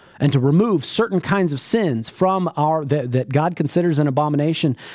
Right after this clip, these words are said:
and removing those from our midst. But at the same point in time, let not the sorrow or the grief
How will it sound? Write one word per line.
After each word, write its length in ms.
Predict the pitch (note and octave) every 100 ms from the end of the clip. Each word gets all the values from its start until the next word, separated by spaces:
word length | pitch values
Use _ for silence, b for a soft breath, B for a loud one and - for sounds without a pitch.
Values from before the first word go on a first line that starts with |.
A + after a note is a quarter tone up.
| B
and 160 | D3
removing 560 | C3+ C3+ D3+ A3 G#3 D3+
those 300 | D3+ D#3+ D3+
from 340 | - C#3 C#3+
our 240 | A#2 A#2+ B2+
midst. 640 | G3+ - - - - - _ b b b b b b
But 100 | -
at 40 | A2
the 60 |
same 240 | A#2 D3+ E3+
point 220 | F3+ F#3
in 60 | E3
time, 420 | G#3 A#3 B2+ G#2+
let 360 | C3 D3 G3 G3+
not 460 | F3 G3 G#3+ F#3
the 120 | D3 D3+
sorrow 640 | - - A3 B3+ F#3+ D3
or 200 | D3 D3+
the 140 | C3+
grief 960 | A#2+ A2 B2+ A#3 C4+ C#3 C3+ - - -